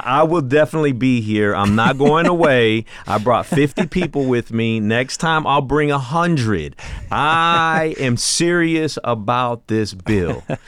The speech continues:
Speaker 1: And, uh, you know, I, I wanna meet with, uh, other legislators within my community and let them
Speaker 2: Mm-hmm.
Speaker 1: know we're serious.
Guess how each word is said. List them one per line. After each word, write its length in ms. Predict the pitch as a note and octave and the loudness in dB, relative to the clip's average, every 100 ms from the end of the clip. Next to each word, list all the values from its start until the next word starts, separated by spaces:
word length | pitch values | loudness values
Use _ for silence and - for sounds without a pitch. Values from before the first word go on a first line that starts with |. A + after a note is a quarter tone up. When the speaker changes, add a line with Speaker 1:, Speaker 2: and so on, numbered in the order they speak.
| A#2 - | -12 -4
Speaker 1:
And, 300 | G#2+ A2 G#2+ | -2 -2 0
uh, 240 | G#2 G2 F#2+ | 0 0 0
you 140 | A#2+ | 0
know, 100 | A#2+ | 0
I, 160 | G#2+ A2 - | 0 -2 0
I 20 | |
wanna 300 | A2 B2 C#3 | -2 0 0
meet 220 | B2 C3 | 2 0
with, 260 | B2+ B2 - | 0 -4 -2
uh, 40 | |
other 400 | A2 G2+ A#2 A#2+ | -2 0 0 0
legislators 680 | A2+ A#2+ A#2+ - B2 A#2+ A#2 G#2+ | 0 -2 -4 -6 -4 -2 -2 -2
within 300 | A2 A#2+ A#2 | -2 -2 -2
my 140 | G#2+ | -4
community 580 | G#2 F#2+ F#2+ A2 C#3+ D#3+ | -4 -4 -2 -2 -4 -4
and 160 | G2 | -2
let 160 | G#2 G#2 | -2 -2
them 140 | G#2+ | -2
Speaker 2:
Mm-hmm. 60 | G#2 | -2
Speaker 1:
know 140 | G#2+ B2 | -2 -2
we're 140 | A#2+ | -4
serious. 300 | - C3+ F2 | -6 -6 -6